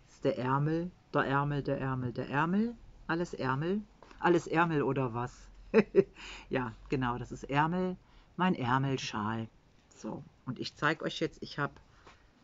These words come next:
hatte bis hierhin gestrickt zu Hause und auf der Fahrt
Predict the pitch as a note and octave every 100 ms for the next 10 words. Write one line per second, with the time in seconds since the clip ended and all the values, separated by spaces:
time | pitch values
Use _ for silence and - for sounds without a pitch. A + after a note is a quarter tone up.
0 | - E3 E3+ C3 - - E3+ D3+ C3+ A#2+
1 | - - G#3+ - - - G3 F3 F3 F3+
2 | E3+ F3+ F3+ F3+ - - - - - -
3 | - - - - - - - _ C3+ C3+
4 | C3 - - C3 C3 - C3 A2+ - B2
5 | C#3 D#3+ -